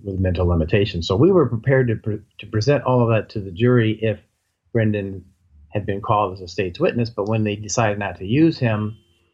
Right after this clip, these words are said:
we, uh, we weren't able to do all of that. Instead, we had to, to do what we could to, to,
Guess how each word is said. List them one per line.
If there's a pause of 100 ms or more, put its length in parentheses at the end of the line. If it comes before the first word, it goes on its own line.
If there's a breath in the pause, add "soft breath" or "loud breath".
(460)
we, (320)
uh,
we
weren't
able
to
do
all
of
that.
Instead,
we
had
to, (260)
to
do
what
we
could
to, (140)
to,